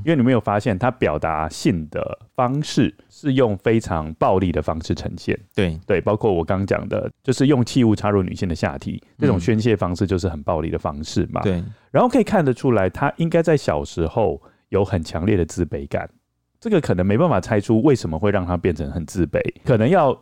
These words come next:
Speaker 1: 等 Lucien 你等一下讲他的生平背景才知道说为什么他认为自己很没安全感，不被人家需要的感觉。
Speaker 2: 嗯，嗯。
Speaker 1: 对，这个等一下一讲就知道了，他有受过一些创伤啦。
Speaker 2: 嗯，嗯。
Speaker 1: 嗯，他的爸妈有带给他一些创伤，尤其是爸爸的部分。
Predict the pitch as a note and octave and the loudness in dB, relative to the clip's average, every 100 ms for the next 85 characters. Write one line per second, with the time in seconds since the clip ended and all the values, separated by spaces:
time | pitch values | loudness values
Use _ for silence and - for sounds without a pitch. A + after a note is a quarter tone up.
0 | _ G#2 F2+ A#2 B2 G2 D#2+ C#2+ - D#2 | _ -2 2 2 2 0 -2 -6 -4 -2
1 | E2 B2 F2+ - C#2 G2 F2+ F#2 E2 D2+ | 0 0 0 -2 -4 -4 -2 -2 -4 -2
2 | F2 - D2+ D#2+ E2+ F2 D#2+ E2+ G#2 F#2+ | -2 -4 -12 -6 -2 -2 0 0 0 0
3 | D2+ D2 - E2 D#2 - _ G2+ B2 F#2 | -2 -6 -4 -4 -4 -10 _ -2 0 0
4 | D#2+ D2+ D#2 - A2 F2 - E2+ F#2 A2 | -2 0 0 -2 -2 -4 -4 -2 -2 0
5 | A#2 G2 F#2 D#2+ D2+ F2+ A#2 E2+ D#2+ E2 | -2 -2 -2 -4 -2 0 2 2 0 -2
6 | F#2+ E2+ - D#2+ - - - - B2+ A2 | 0 0 -2 -6 -8 -14 -16 -12 -4 -2
7 | F2+ F#2+ A2+ A3+ E3 - F2+ D#3+ C#3 - | -2 -2 0 2 0 0 0 2 2 0
8 | - E2+ D2+ F#2 E2+ D#2 D2+ - D#2 - | 0 -2 -2 -4 -4 -4 -2 -2 -6 -2
9 | C3+ B2 F#2 F2 F#3+ B2 A#2 G2+ G2 - | -2 2 0 2 2 4 4 4 2 -2
10 | E2+ E2 F#2 D2+ D#2 D#2 - _ A#2+ A#2 | -4 -2 -2 -4 -6 -10 -12 _ -4 -2
11 | A2 G#2 G#2+ F2+ E2+ C3 A#2 C#3 G#2 F#2+ | -2 -4 -6 -10 0 2 2 2 2 2
12 | F2+ D2 F#2+ - - D#2+ E2 D#2 D#2+ D#2 | 0 0 -2 -2 -4 -4 -2 -2 -2 -2
13 | F2 G2+ B2+ G2 F2 A2 F2 A2+ E2+ F2 | 2 2 2 0 0 -2 0 0 0 -4
14 | - F#2 C#2+ - | -4 -4 -2 -2